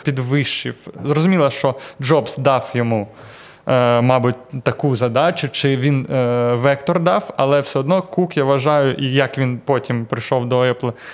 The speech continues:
є де-, доказ того, що який він лідер теж. От мені здається, от якраз, е, в-, на Еп-, Apple можна, е, подивитися, як спочатку був візіонер Джобс, а потім прийшов от стратегічно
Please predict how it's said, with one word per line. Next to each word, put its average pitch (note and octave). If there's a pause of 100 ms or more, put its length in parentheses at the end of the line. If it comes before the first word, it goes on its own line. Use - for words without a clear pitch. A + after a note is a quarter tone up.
(120)
є B2+
де-, C3
доказ C3
того, C3
що B2
який C3
він C3+
лідер B2
теж. - (100)
От -
мені C#3
здається, C#3+
от C3+
якраз, C3+ (480)
е, - (300)
в-, B2
на C3 (140)
Еп-, C#3+ (100)
Apple F3+
можна, C#3+ (100)
е, B2+
подивитися, C#3+
як C#3
спочатку C#3
був C3+
візіонер D3 (840)
Джобс, D3
а C3+
потім D3+
прийшов C#3
от A#2+
стратегічно C#3